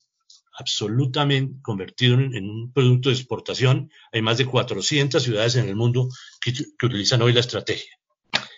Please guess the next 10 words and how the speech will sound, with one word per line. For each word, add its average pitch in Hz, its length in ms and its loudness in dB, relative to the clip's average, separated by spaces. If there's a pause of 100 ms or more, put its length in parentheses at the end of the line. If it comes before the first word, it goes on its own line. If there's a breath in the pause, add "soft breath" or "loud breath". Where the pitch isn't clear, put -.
Entonces, - 600 2 (200)
ese 190 400 8
es 190 120 6
el 180 160 8
eje 175 560 4
y 117 100 0
ese 123 160 2
es 127 100 0
el 143 100 0
sentido 143 720 -2